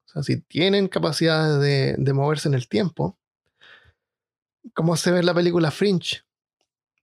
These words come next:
el, eso es más o menos estándar en la época moderna. Otras teorías indican que podrían ser ángeles o demonios, pero la más original es que pueden tratarse de tulpas. Según el ocultismo,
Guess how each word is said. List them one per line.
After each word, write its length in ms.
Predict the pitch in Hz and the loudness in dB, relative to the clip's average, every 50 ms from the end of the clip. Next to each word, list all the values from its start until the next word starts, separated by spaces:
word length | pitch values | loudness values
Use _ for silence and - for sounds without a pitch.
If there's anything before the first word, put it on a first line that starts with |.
| _ _ _ | _ _ _
el, 500 | - 139 139 135 135 135 143 139 - - _ _ _ | -2 0 0 2 0 0 0 -2 -4 -8 _ _ _
eso 340 | 180 185 170 - - 196 190 | 0 0 0 2 2 2 2
es 60 | 180 | 4
más 140 | 170 170 165 | 2 2 2
o 100 | 165 165 | 2 2
menos 240 | 165 160 160 160 151 | 2 2 2 2 0
estándar 520 | - - - 156 143 139 131 131 131 - - _ _ _ _ _ _ _ _ _ _ _ _ _ _ _ _ _ _ _ _ _ _ _ _ _ | -2 -2 -2 0 0 2 0 0 -2 -4 -12 _ _ _ _ _ _ _ _ _ _ _ _ _ _ _ _ _ _ _ _ _ _ _ _ _
en 180 | 135 135 135 135 | -2 0 2 2
la 120 | 135 131 | 2 2
época 200 | 127 127 131 135 | 0 0 0 0
moderna. 420 | 127 123 117 120 120 117 113 120 - _ _ _ _ _ _ _ _ | 0 0 0 0 -2 -2 -4 -6 -8 _ _ _ _ _ _ _ _
Otras 260 | - 180 180 233 214 | -4 -2 0 -2 -2
teorías 400 | - - 233 226 208 208 220 233 | 0 2 2 2 2 2 2 4
indican 400 | 233 226 202 196 196 - 196 180 | 2 2 2 0 0 0 0 -2
que 360 | 170 - 175 165 160 160 165 - | 0 0 0 2 2 2 0 0
podrían 320 | - 139 139 139 135 131 | 0 0 0 2 0 0
ser 180 | - - 131 139 | -2 0 0 0
ángeles 520 | 170 170 - - 165 160 175 160 - - - | 0 0 -2 -2 -2 0 0 -2 -4 -4 -6
o 100 | - 135 | -2 -2
demonios, 720 | 139 175 214 220 185 135 104 113 - - - - - - _ _ _ _ _ _ _ _ _ | 0 0 0 0 0 0 -2 -4 -6 -8 -8 -8 -10 -14 _ _ _ _ _ _ _ _ _
pero 180 | - 160 151 147 | -4 -2 0 2
la 80 | 151 151 | 2 2
más 200 | 170 175 - 226 | 0 0 0 -2
original 540 | 208 220 - 277 240 208 185 208 302 - - _ _ _ _ _ _ | -2 0 0 0 2 2 2 2 0 -2 -8 _ _ _ _ _ _
es 100 | - - | -8 -4
que 100 | - 165 | -4 -2
pueden 240 | 160 185 180 175 151 | 0 2 2 2 2
tratarse 480 | - 156 147 185 165 - - 175 156 | 0 0 0 0 -2 0 0 0 2
de 320 | 139 147 170 185 - - _ _ _ _ _ _ _ | 2 2 2 0 0 -4 _ _ _ _ _ _ _
tulpas. 840 | - 185 185 165 143 - _ - 123 - - - - - - - _ _ _ _ _ _ _ _ _ _ _ _ _ _ _ _ _ _ | 0 0 2 0 -2 -2 _ -4 -4 -4 -6 -10 -12 -14 -18 -20 _ _ _ _ _ _ _ _ _ _ _ _ _ _ _ _ _ _
Según 280 | - - 131 139 165 | -6 -2 0 0 2
el 120 | 185 196 196 | 2 2 2
ocultismo, 720 | 185 196 185 - - - 226 190 151 123 135 175 202 - | 2 0 -2 -2 0 0 0 2 2 2 2 0 -4 -8